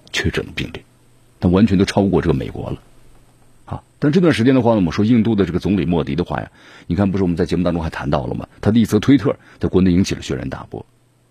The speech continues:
就在这种情况之下，他关心的不是民众的那么身体的健康安危，而是怎么样呢？呼吁民众啊，快来给我投票吧，对吧？这个选举了。那么民众呢特别感受到了，你到底是把民众的生命放在第一位，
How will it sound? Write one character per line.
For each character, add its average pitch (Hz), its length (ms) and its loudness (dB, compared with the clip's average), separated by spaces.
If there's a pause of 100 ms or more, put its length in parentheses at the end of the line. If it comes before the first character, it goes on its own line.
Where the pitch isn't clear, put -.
就 117 100 -4
在 147 160 2
这 170 80 2
种 165 140 4
情 117 160 2
况 135 160 4
之 139 100 0
下， 143 180 0
他 117 100 -6
关 139 200 0
心 127 140 0
的 110 80 2
不 113 100 -4
是 110 80 -2
民 101 220 2
众 123 160 4
的 85 160 0 (540)
那 87 100 -2
么 87 60 -2
身 123 180 2
体 95 100 -2
的 76 60 -4
健 107 160 -2
康 - 140 -6
安 104 120 2
危， 120 160 0 (380)
而 95 100 0
是 101 60 2
怎 82 120 -2
么 73 60 -2
样 92 100 -2
呢？ 82 120 -2 (380)
呼 113 160 0
吁 110 80 4
民 95 200 2
众 107 180 0
啊， 78 140 -6
快 127 120 -4
来 113 80 0
给 110 60 0
我 95 140 0
投 - 180 0
票 147 220 0
吧， 95 260 -2
对 110 80 0
吧？ 95 140 2
这 80 60 -2
个 90 40 -2
选 117 240 2
举 101 140 0
了。 113 260 -2 (920)
那 98 80 -2
么 95 280 4
民 92 200 2
众 104 120 0
呢 87 80 0
特 - 160 -8
别 76 100 -2
感 - 160 -8
受 - 140 -14
到 - 160 -14
了， - 60 -20 (480)
你 151 200 6
到 143 180 2
底 101 120 0
是 107 140 -2
把 - 220 -8 (300)
民 151 260 4
众 160 140 4
的 101 80 2
生 165 180 -2
命 151 140 2
放 92 140 -2
在 78 80 -2
第 87 160 -4
一 98 80 2
位， 87 120 -6